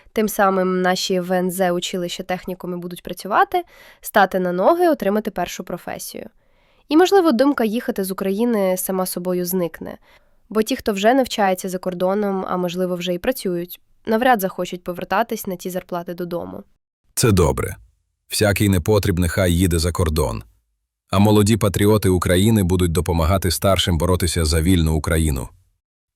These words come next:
Speaker 1: Не випускали після вісімнадцяти років, дружно кричимо «Ганьба». Почали і почнуть випускати, знов не вгодили.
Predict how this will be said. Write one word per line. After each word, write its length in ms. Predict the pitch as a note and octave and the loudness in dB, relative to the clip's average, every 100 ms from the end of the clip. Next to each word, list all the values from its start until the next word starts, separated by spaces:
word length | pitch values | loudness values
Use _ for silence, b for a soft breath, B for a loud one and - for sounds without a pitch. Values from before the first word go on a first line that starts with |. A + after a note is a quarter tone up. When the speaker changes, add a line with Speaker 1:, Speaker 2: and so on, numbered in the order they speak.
| _ | _
Speaker 1:
Не 100 | C#4+ | 2
випускали 500 | E4 E4 - C#4 C4 | 2 0 0 2 2
після 240 | A#3 - | 0 -2
вісімнадцяти 580 | G#3+ G#3+ A3 G#3 A3 G#3+ | -2 -2 0 0 -2 -2
років, 480 | C4 E4 - D4 C#4 - | 0 0 0 -8 -8 -12
дружно 480 | G3 G#3 A#3 B3+ A#3+ | -6 -2 0 0 -2
кричимо 380 | G#3 - G3+ | -4 -4 -4
«Ганьба». 380 | G3 F#3+ E3+ - b b b b | -4 -4 -6 -8 b b b b
Почали 380 | - G3 G#3 G3 | -6 -4 -2 -2
і 40 | |
почнуть 460 | F3+ F#3 - E4 - | -4 -6 -2 0 0
випускати, 720 | B3 A#3 - G#3 G3 G3 - - _ | -4 -4 -4 -2 -2 -4 -10 -12 _
знов 320 | F#3+ G#3+ G3+ | -6 -2 0
не 120 | F3+ E3+ | -2 -6
вгодили. 420 | E3+ E3+ E3+ | -8 -10 -10